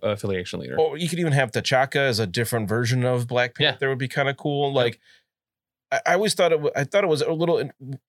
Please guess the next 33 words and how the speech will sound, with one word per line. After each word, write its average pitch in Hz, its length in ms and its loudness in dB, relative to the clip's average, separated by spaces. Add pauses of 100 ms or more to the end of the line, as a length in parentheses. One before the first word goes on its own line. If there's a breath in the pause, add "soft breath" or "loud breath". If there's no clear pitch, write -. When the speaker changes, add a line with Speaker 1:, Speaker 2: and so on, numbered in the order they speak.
(120)
Speaker 2:
not 135 220 0
weird, 117 440 0
but 120 180 2
interesting. 147 380 0
They 120 100 2
had 135 180 4
Wakanda 127 400 0
as 107 80 0
an 113 80 0
affiliation 123 420 0
from 120 140 -2
the 117 80 -2
beginning, 120 420 0
and 117 120 2
I 107 40 2
was 104 160 0
really 135 120 2
excited 120 220 0
to 113 60 -2
see 113 120 2
how 110 180 2
they 117 100 0
would 113 140 0
expand 131 500 0
that, 202 220 2
and 117 160 -2
they 110 100 0
just 104 220 -4 (280)
haven't, 131 380 2
ins-, 107 280 -4 (200)
besides 113 440 0 (120)
including 110 440 -4
Storm. 90 480 -2